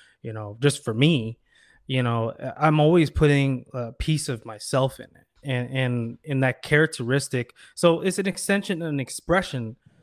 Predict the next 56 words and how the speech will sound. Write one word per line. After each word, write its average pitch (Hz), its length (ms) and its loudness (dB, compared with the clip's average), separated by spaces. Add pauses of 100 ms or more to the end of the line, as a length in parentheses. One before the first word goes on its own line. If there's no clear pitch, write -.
(200)
of 131 120 -6
yourself. 131 340 2
So 135 240 -2
a 135 60 -6
lot 160 180 -2
of 208 60 -4 (220)
people 180 260 -4
get 143 180 -2
stuck 139 300 -2
in 131 140 -2
this 123 200 -6
kind 127 220 -4
of, 120 100 -8
like, 120 160 -4 (100)
wheel, 123 640 -4 (580)
you 127 120 -4
know, 120 220 0
of, 113 140 -4
like, 117 160 -2
"I 120 40 0
need 120 200 -2
content, 110 360 -6
I 113 40 -6
need 117 140 -4
content, 110 360 -6
I - 20 -8
need 107 140 -10
content," 123 540 -4
and 113 100 -20
just 107 140 -16
kind 120 160 -6
of 110 100 -12
just - 220 -14
throw 113 160 -4
stuff - 340 -6
at 107 160 -10
the 110 60 -20
wall, 131 420 2
you 120 80 -4
know, 110 180 -8
and 113 120 -10
not 120 180 -6
to 117 80 -18
say 117 240 -4
that 113 220 -8 (180)
I 147 140 6
don't 135 200 2
do 120 140 -4
that 117 200 -4
<laughs> - 60 -4
sometimes, 151 600 0
but 151 340 2 (520)
definitely, 139 800 2
like, 127 280 -10 (560)
content, 180 520 -4
what 151 160 -8